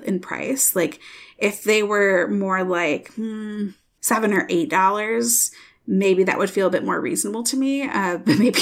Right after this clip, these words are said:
I'm just being cheap. I don't know. Because, you know, you have to add on shipping to that, which I don't blame any seller. Like, shipping is a cost, and the seller shouldn't necessarily have to absorb that cost. But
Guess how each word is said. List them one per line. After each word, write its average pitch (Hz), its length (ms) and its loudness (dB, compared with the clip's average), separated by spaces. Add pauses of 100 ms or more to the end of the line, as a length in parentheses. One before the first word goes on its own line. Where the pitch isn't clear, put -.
I'm 226 100 2
just - 280 0
being 233 140 2
cheap. 262 440 2
I 202 120 2
don't 208 260 2
know. 190 320 0 (640)
Because, 339 880 2
you 330 220 4
know, 220 440 4
you 254 140 2
have 269 100 0
to - 180 -2
add 196 160 4
on 190 480 4 (260)
shipping 247 480 2
to 185 140 -4
that, 120 260 -2
which 202 240 0
I 208 140 0
don't 190 440 2
blame 180 400 -2
any 180 240 0
seller. 185 520 0
Like, 165 180 -2
shipping 180 360 0
is 175 200 -2
a 180 60 -6
cost, - 640 -2 (400)
and 180 400 0
the 185 100 4
seller 170 420 4
shouldn't 165 300 0
necessarily 165 560 0
have - 280 -4
to - 180 0
absorb 185 440 0
that 226 180 -2
cost. 233 520 0
But 175 280 0